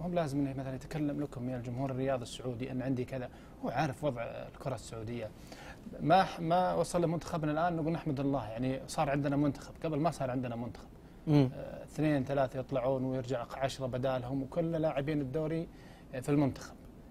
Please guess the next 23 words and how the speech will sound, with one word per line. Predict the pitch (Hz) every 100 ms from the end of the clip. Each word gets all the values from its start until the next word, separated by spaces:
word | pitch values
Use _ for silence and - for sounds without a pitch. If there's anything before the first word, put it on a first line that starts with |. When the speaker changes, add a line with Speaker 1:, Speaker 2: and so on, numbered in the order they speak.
| - - - - -
Speaker 1:
كان | 147
المنتخب | 160 170 - 156 147
هذا | 156
عبارة | 151 135 156 143
عن | 131 139
مرور | 143 160 147 151 147
ويرجع | 147 139 139
مرة | 139 135
ثانية | - 147 127
اللاعب، | 123 131 110
فما | 147 170
كان | 165 190
عندنا | 156 156
Speaker 2:
كنت | 185
Speaker 1:
منتخب. | - 208
Speaker 2:
أول | 202 196
لو | 196
أسألك | 190 214 208 180
عن |
التشكيلة | 175 175 165 226 202
ما | 190
تدري. | 175 131 127
Speaker 1:
أي، | 123